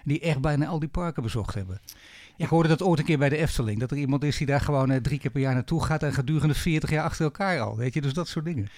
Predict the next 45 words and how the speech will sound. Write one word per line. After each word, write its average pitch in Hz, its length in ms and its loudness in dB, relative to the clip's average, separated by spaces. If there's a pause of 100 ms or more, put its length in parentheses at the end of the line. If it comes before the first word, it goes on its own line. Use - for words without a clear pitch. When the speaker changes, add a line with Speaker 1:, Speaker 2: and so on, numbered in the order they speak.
(160)
Speaker 2:
Ja, 190 220 0
die 170 80 -2
hebben 175 180 -2
wij 190 100 0
natuurlijk 170 320 -4
ook. 143 260 -2
Speaker 1:
<laughs> - 200 2
Speaker 2:
We 214 60 6
Speaker 1:
Ja. 196 60 8
Speaker 2:
hebben, 175 420 0
of 190 120 -2
ze - 200 -6
alle 277 220 0
parken 233 340 0
hebben 202 200 -4
bezocht, 190 340 -4
dat, 185 180 -12
nou, 147 360 -8
ik, 175 180 -8
ik - 220 -12 (100)
kan 202 160 -4
me 190 60 -2
niet 180 100 -2
voorstellen 226 640 -2
dat 175 160 -4
er 180 60 -4
iemand 165 280 -6
is, 254 220 -4
hè. 254 120 -6
We 240 60 -6
hebben 202 180 -4
nu 196 100 0
bijna 170 300 -2
negentig 175 440 -6
parken, 180 280 -2
dus 160 140 -10
dat 175 260 -8 (340)
is 185 120 -8
dan 190 120 -4
wel 165 140 -2
een 156 80 -4
hele 190 200 0
grote 220 340 -4
uitdaging. 202 600 -2
Speaker 1:
Ja. 127 80 -2